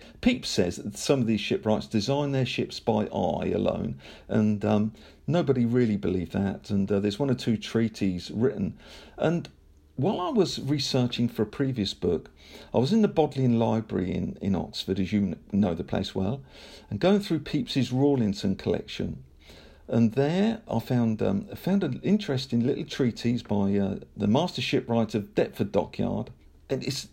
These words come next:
the dimensions of a ship, and it's a little treatise written specifically for Samuel Pepys. It's addressed to him.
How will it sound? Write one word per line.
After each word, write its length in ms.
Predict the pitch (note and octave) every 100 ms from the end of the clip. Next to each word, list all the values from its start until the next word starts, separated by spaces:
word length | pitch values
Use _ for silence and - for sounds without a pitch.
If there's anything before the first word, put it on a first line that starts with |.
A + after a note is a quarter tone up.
| -
the 80 | F#3+
dimensions 600 | G#3 A#3 B3+ - G3 E3+
of 80 |
a 60 | D#3+
ship, 440 | - - G#2 - -
and 100 | F3
it's 160 | A#2
a 40 | G3+
little 180 | B2 -
treatise 480 | - D#3 C3 D#3+
written 400 | D3 D3 E3 C#3+
specifically 720 | C3+ - D#3 - E4+ - - D#3
for 160 | D3+
Samuel 400 | - D3+ C#3 C3+
Pepys. 500 | C3 G#2 C#2+ - A2
It's 160 | C3 F#3+
addressed 480 | F3+ - G#2+ - -
to 60 |
him. 360 | G2 F#2+ G2+